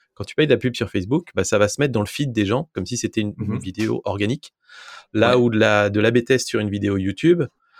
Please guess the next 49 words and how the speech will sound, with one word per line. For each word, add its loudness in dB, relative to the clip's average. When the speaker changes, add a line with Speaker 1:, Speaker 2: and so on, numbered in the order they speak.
Speaker 1:
euh, 0
bah, 2
elle -2
va 2
pas 2
arriver, 4
les 6
gens 4
auront 4
pas 2
cliqué 0
là-dessus, 2
ils 0
auront 0
cliqué -2
sur 0
une 2
autre 2
vidéo 4
et 2
puis -8
ils -4
vont -4
voir 2
la 4
tienne -4
apparaître. 0
Du -6
coup, 4
il, 0
il -14
y 6
a 6
des 8
réactions 4
qui -6
seront -4
pas 2
les 2
bonnes, 2
quoi. -4
Tu -6
vois, 6
il 2
y 2
a 2
Speaker 2:
Je 2
Speaker 1:
pas 6
Speaker 2:
pense, 2